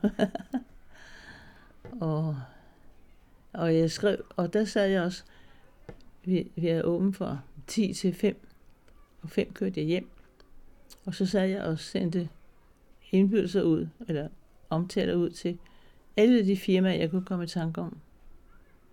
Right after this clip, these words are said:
Altså, den, det, det, der, der skal også, det, det skal også til.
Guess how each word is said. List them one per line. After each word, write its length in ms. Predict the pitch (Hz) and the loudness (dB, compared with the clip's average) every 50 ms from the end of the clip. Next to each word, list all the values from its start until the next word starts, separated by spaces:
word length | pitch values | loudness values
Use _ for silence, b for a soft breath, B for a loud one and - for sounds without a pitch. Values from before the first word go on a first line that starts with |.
| - - _ _ - - - - - - - - - - - - _ _ - - - - - | -20 -20 _ _ -20 -20 -20 -20 -20 -20 -20 -20 -20 -20 -20 -20 _ _ -20 -20 -20 -10 -6
Altså, 320 | 147 131 - 151 - 170 165 | -6 -6 -6 -4 -4 -6 0
den, 280 | - 214 220 226 214 - | 2 2 2 2 0 -2
det, 240 | - - - - - | -10 -10 -12 -6 -2
det, 180 | - 196 190 180 | 0 2 2 4
der, 140 | 196 196 202 | 2 2 2
der 220 | 196 - 226 233 | 2 0 0 0
skal 360 | 226 - - 226 226 240 - - | 0 0 0 2 2 2 0 2
også, 300 | 190 202 208 202 - - | 0 0 0 -2 -6 0
det, 220 | - 214 214 202 - | 0 2 2 2 2
det 120 | 240 247 | 0 0
skal 140 | 240 - - | 0 0 -2
også 260 | - 220 220 - - | -4 -4 -4 -6 0
til. 200 | - 240 208 208 | 2 2 2 2